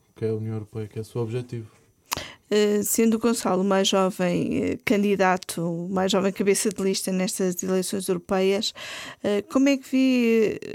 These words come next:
Speaker 2: a ligação entre os jovens e a União Europeia? Acha que os jovens estão despertos para a necessidade de integração europeia ou estão um bocadinho afastados destas eleições?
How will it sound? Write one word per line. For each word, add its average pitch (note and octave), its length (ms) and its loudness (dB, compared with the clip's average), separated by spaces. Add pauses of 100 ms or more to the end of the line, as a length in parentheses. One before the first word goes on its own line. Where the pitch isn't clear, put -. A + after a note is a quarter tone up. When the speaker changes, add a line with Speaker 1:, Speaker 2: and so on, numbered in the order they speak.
Speaker 2:
a G#3 60 4
ligação A3+ 460 0
entre G#3+ 180 -2
os G3+ 60 -2
jovens G#3 520 0
e G#3 60 0
a G3 40 2
União G3 200 0
Europeia? F3+ 420 0
Acha F#3+ 180 -2
que - 140 -4
os G3+ 60 -2
jovens G3+ 500 0 (360)
estão G#3+ 720 2
despertos - 840 0
para G3 340 0
a G3 40 0
necessidade G3+ 440 0
de G3 60 0
integração G3+ 460 -2
europeia G3 400 0
ou G#3+ 40 2
estão G#3+ 220 -2
um G#3 40 -2
bocadinho G3+ 340 -2
afastados F#3+ 580 -2
destas F#3 340 -2
eleições? - 680 -4